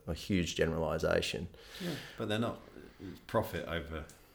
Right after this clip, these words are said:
Speaker 2: they don't give a shit about your health.
Speaker 1: Or just going to Woolies and Coles. Like, you know,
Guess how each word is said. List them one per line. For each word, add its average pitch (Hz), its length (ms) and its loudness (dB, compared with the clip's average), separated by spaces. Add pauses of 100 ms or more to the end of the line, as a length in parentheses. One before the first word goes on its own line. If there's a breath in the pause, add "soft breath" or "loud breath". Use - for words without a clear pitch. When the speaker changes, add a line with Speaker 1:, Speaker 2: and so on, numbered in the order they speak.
Speaker 2:
they - 60 -6
don't - 80 -4
give 69 120 -8
a 69 40 -10
shit - 240 -10
about - 260 -8
your 67 200 -10
health. - 280 -10
Speaker 1:
Or 139 140 6
just 143 200 8
going 101 200 12
to 87 60 12
Woolies 90 340 10
and 85 100 6
Coles. 107 520 10 (760 loud breath)
Like, 101 460 8 (640 soft breath)
you 123 100 10
know, 80 200 10